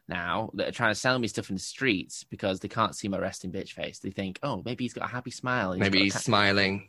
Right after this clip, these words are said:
Speaker 1: Mm.
Speaker 2: Gotcha.
Speaker 1: Maybe he's got ki-, he's got kind eyes. Maybe he's got a nice smile on tonight." You know, you don't, you don't know.
Speaker 2: Maybe you're smizing underneath the mask. Maybe you've got, you've got the eyes,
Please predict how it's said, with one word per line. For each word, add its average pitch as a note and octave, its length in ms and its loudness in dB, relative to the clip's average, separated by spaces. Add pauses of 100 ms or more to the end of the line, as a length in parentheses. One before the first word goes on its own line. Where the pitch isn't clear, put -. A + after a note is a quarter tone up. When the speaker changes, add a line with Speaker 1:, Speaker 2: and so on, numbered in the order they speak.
(140)
Speaker 1:
Mm. A#2+ 80 -2
Speaker 2:
Gotcha. G2 580 6 (300)
Speaker 1:
Maybe A2+ 180 6
he's A#2 100 6
got B2 140 4
ki-, A#2 260 4
he's A2 120 -2
got - 180 2
kind A#2+ 320 6
eyes. G2+ 340 0
Maybe A#2+ 160 -4
he's A#2+ 80 -2
got G#2 100 -6
a - 40 -2
nice B2 240 0
smile D3 300 -4
on B2+ 80 -4
tonight." G#2 300 0
You A2+ 80 0
know, A2+ 140 2
you A#2 120 0
don't, A#2 220 6
you A2+ 100 2
don't A#2 260 -2
know. F#2 220 -2 (220)
Speaker 2:
Maybe D#3+ 200 8
you're F#3 140 12
smizing A2 960 6 (420)
underneath G2 640 2
the G#2 80 -4
mask. F#2+ 560 2
Maybe A2 240 6
you've A2+ 80 6
got, A2 180 6
you've A#2 220 2
got A2 180 6
the G2+ 240 0
eyes, F2+ 720 2